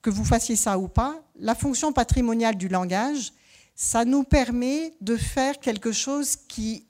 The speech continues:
est de nouveau du domaine de la vibration et de l'intention. C'est-à-dire que ça nous permet, à l'école, d'être moins dans l'intellectuel. Et vous,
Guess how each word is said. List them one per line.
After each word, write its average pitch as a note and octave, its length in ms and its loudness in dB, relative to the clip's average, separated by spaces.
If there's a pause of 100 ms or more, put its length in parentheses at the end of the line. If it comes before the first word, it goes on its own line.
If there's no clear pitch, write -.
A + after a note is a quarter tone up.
(120)
est G#3 120 -2
de G3+ 200 0
nouveau B3+ 560 2 (320)
du G3+ 120 -6
domaine A3 420 0
de F#3+ 80 -2
la E3+ 180 0
vibration G#3+ 840 -4 (240)
et G3 100 -2
de F3 140 -2
l'intention. F3+ 800 -4 (920)
C'est-à-dire A3+ 460 -2
que - 60 -4
ça C4+ 100 2
nous C4 160 2
permet, B3+ 720 0
à G#3+ 100 -4
l'école, A#3+ 600 -2 (260)
d'être A#3 480 -2
moins B3 580 2 (180)
dans F#3 180 -4
l'intellectuel. D#3+ 1080 -4 (1160)
Et F#3+ 120 0
vous, C#4 460 -2